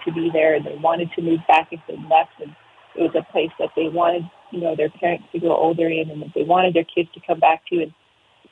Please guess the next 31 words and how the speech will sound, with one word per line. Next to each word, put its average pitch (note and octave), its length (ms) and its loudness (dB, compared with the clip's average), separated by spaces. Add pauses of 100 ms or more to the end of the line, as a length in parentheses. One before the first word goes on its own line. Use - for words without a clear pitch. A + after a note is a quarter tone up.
(360)
we G3 100 4
really C4+ 220 4
hadn't G3+ 300 0
done G3 200 -2
a D4 60 -4
lot F3 260 2
at E3+ 120 -2
that - 200 2
point. E3 180 -6
I E3+ 40 -10
mean, F3 160 -10
we, E3+ 200 -10 (300)
we F3+ 140 -10
filled G3 180 2
in F#3 120 -2
a D#3+ 60 2
hole G3+ 440 0
that E3 160 -2 (240)
had F3+ 160 2
an F3 80 -2
old F3 200 0
abandoned E3+ 400 -2
building F#3 380 -2
and E3 320 -8
made E3+ 140 2
a E3+ 60 0
little D#3 160 2
park E3 320 2
there G3+ 180 2
and E3 140 -2
planted E3+ 340 -2